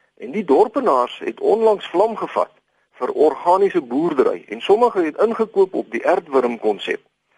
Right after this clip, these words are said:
So herfsblare word dus al hoe minder rondgeskuif deur besems en al hoe meer gewaardeer as gebergte sonenergie. Uh, en dit is 'n baie mooi manier om, om, om na 'n blaar te kyk. Dit is niks anders nie as opgepotte sonenergie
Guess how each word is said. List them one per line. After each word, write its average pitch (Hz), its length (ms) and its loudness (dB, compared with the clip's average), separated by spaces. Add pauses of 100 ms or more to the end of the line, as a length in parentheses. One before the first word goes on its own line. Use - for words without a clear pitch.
(280)
So 117 140 -8
herfsblare 127 800 0 (380)
word 120 200 -4
dus 170 220 0
al 190 140 0
hoe 240 120 -2
minder 165 280 2
rondgeskuif 151 640 0
deur 220 220 -4
besems 240 500 0 (340)
en - 160 -14
al - 140 0
hoe 208 120 2
meer 147 280 2
gewaardeer 110 840 0 (420)
as 123 180 -4
gebergte 139 760 -2
sonenergie. 160 840 0 (880)
Uh, - 240 -2
en 120 80 -6
dit 127 180 0
is 175 100 2
'n 160 100 0
baie 156 240 2
mooi 160 260 0
manier 147 300 0
om, 147 180 2
om, 127 220 -4
om 127 180 -2
na 120 140 2
'n 120 80 0
blaar 113 320 2
te 135 80 -4
kyk. 104 280 -2
Dit 113 160 -4
is 120 140 -4
niks 175 200 -2
anders 151 320 2
nie 147 140 -6
as 113 220 -2 (100)
opgepotte 143 680 0
sonenergie 147 920 -2